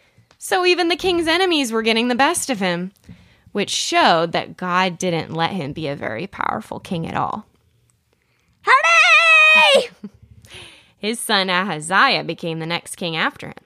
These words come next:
Speaker 1: Ahaziah began to rule as king over Judah. It was in the twelfth year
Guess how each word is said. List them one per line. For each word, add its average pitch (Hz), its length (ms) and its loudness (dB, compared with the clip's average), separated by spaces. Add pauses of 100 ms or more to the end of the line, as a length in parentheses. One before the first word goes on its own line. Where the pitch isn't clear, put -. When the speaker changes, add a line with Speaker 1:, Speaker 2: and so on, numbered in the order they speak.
(720)
Speaker 1:
Ahaziah 190 720 2
began 156 380 -8
to 170 100 -10
rule 165 260 -6
as 156 180 -8
king 190 360 -4
over 175 240 -2
Judah. 220 560 -6 (1800)
It 233 160 -2
was 180 200 -4
in 175 120 -4
the 151 80 -6
twelfth 359 440 0
year 147 400 -4